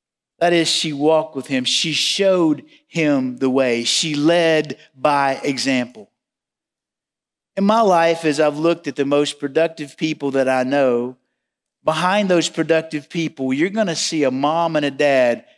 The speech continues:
who took them by the hand and led them by example.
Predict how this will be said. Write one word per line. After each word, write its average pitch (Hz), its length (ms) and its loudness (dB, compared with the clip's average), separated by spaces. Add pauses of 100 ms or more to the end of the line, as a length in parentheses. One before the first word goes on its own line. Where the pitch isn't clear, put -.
(120)
who 143 80 -6
took 165 360 -4
them 139 200 -2
by 135 160 2
the 131 120 -2
hand 117 520 -4 (220)
and 127 160 -6
led 127 320 -2 (100)
them 110 200 -12
by 107 160 -4
example. 107 560 -14